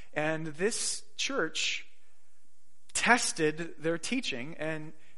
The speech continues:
tested it according to the apostolic standard. Is this what John has taught us? It is not. This was a,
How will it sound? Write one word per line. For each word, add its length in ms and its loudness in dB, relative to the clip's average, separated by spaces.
tested 400 4
it 140 4
according 400 0
to 100 -4
the 240 6
apostolic 600 2
standard. 600 0
Is 240 4
this 500 2
what 420 6
John 420 6
has 260 0
taught 280 6
us? 420 -2
It 100 0
is 160 0
not. 300 0
This 200 2
was 140 0
a, 140 4